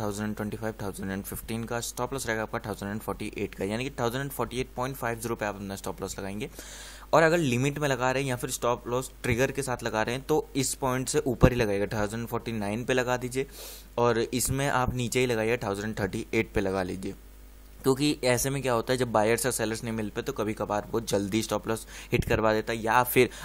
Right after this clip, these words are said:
आपको जो है शेयर्स जब आप बाय करने जाते हैं तो आप इसमें थाउजेंड फिफ्टी वन या थाउजेंड फिफ्टी टू का लगाइए, क्योंकि लिमिट पे जब आप लगाते हैं तो जल्दी हो जाता है आपके एक्सपेक्टेड से, क्योंकि कभी बायर और सेलर नहीं मिल पाते तो आपका जो शेयर होल्डिंग पे है उन्हें पहले ही रिलीज़ कर देते हैं।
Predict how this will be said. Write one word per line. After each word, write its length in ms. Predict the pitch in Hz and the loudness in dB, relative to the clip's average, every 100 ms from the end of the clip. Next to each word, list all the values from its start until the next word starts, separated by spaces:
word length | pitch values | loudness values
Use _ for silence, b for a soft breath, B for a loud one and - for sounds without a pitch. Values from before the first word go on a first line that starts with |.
| - | 4
आपको 320 | 110 - 123 | 4 4 0
जो 200 | 113 113 | 2 0
है 100 | 117 | 0
शेयर्स 480 | 120 110 113 113 - 110 | 0 2 2 0 -4 -4
जब 180 | 110 | 0
आप 100 | 107 | 0
बाय 220 | 101 104 107 | 0 0 0
करने 260 | 107 110 | -2 -2
जाते 280 | 104 104 113 | -2 -4 -4
हैं 100 | 113 | -4
तो 80 | 110 | 0
आप 260 | 104 - 110 | 0 0 -6
इसमें 280 | 107 110 117 | -6 -6 -2
थाउजेंड 300 | 104 107 110 | 0 0 0
फिफ्टी 260 | 107 101 107 | -4 -4 -4
वन 160 | 104 | -2
या 100 | 104 107 | -4 -2
थाउजेंड 280 | 101 98 104 | -2 -2 -4
फिफ्टी 260 | 92 - | -6 -8
टू 140 | 104 101 | -6 -4
का 100 | 110 | 0
लगाइए, 320 | 107 110 117 | 2 0 0
क्योंकि 280 | 127 127 165 B B - | -4 -6 -6 B B 0
लिमिट 260 | 113 135 139 | 2 2 2
पे 80 | |
जब 140 | 147 139 | 2 2
आप 140 | 135 | 2
लगाते 320 | 127 113 110 | 2 0 -2
हैं 80 | 123 | -4
तो 80 | 160 117 | -6 2
जल्दी 320 | 117 110 120 | 4 4 4
हो 120 | 117 | 4
जाता 260 | 101 101 127 | 2 2 0
है 60 | 139 | 0
आपके 240 | 117 - | -2 0
एक्सपेक्टेड 480 | 110 - 110 - 98 | -2 -2 -6 -4 -6
से, 160 | - - B B B - | -6 -10 B B B -10
क्योंकि 200 | 113 123 | -6 -4
कभी 240 | 117 117 123 | -2 0 2
बायर 320 | 107 110 113 | 4 4 4
और 120 | 113 | 4
सेलर 260 | - 110 110 | 2 0 0
नहीं 140 | 110 | -2
मिल 100 | 110 | -2
पाते 240 | 107 110 | -2 -2
तो 120 | 113 117 | 0 2
आपका 280 | 107 - 117 | 2 2 0
जो 100 | 117 | 2
शेयर 260 | - 113 | 2 2
होल्डिंग 340 | 110 104 104 107 | 4 2 0 -2
पे 140 | 110 | -2
है 60 | 135 | -2
उन्हें 300 | 117 117 - | -2 -2 0
पहले 260 | 104 107 | 0 2
ही 180 | 110 127 | 2 0
रिलीज़ 300 | 127 101 98 | 0 0 0
कर 160 | 98 95 | -2 -2
देते 260 | 92 | -4
हैं। 60 | - | -8